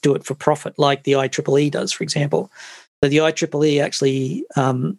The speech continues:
its groups actually make a profit, which that gets folded into the I triple E. Um, and there are other pa-, other standards bodies, uh, like the T M F, which are for profit. So the T M F, for example, is owned as a shareholding,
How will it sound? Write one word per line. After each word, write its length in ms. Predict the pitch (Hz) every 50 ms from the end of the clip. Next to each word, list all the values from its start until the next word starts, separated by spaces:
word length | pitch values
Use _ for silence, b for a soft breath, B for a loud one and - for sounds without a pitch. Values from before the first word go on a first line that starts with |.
| _
its 320 | - 160 156 - - - - - - 190 _
groups 420 | - 180 185 180 147 143 - - - -
actually 300 | 156 147 - - 151 143
make 160 | 147 143 143
a 40 | -
profit, 440 | - - - 160 - - - - -
which 140 | 147 -
that 180 | - 151 135 143
gets 180 | 156 143 139 -
folded 360 | - - 139 143 147 135 131
into 240 | 139 135 127 - 135
the 140 | 143 139
I 120 | 135 - -
triple 360 | - - - - - - -
E. 180 | - - - _ B B B B B B B B _ _ _ _ -
Um, 380 | 131 131 127 127 147 170 233 - -
and 180 | 156 151 147 147
there 160 | 147 143 139
are 80 | -
other 180 | 156 160 151 156
pa-, 220 | 151 - - 165
other 180 | 180 160 156 160
standards 460 | 151 - - 156 151 147 139 135 -
bodies, 500 | - - 147 139 131 135 131 120 - - - - _ -
uh, 80 | 139 131
like 180 | 131 139 139
the 60 | - -
T 180 | - - 165
M 100 | 147 139
F, 300 | 156 156 135 - - -
which 160 | 214 156 147
are 140 | 151 139 127
for 100 | - 147
profit. 400 | 143 - 156 143 - - - -
So 100 | - -
the 60 | 139
T 180 | 127 - 180 160
M 80 | 143 143
F, 120 | 135 -
for 120 | - -
example, 480 | 156 139 143 139 135 139 160 151 147 147 B B B B B B B B -
is 180 | 160 151 143 - -
owned 400 | 160 156 151 143 139 139 131 - - -
as 180 | 151 151 139
a 40 | 135
shareholding, 680 | - - - - 165 165 135 143 143 - - - 175